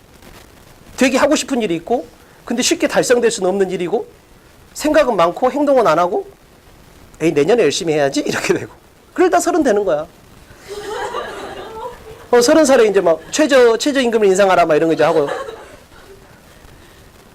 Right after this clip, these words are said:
진짜로. 안 변한다니까, 사람은.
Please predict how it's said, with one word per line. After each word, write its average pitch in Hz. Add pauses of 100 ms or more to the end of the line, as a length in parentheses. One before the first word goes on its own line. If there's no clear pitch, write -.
(1800)
진짜로. 202 (920)
안 156
변한다니까, 185
사람은. 113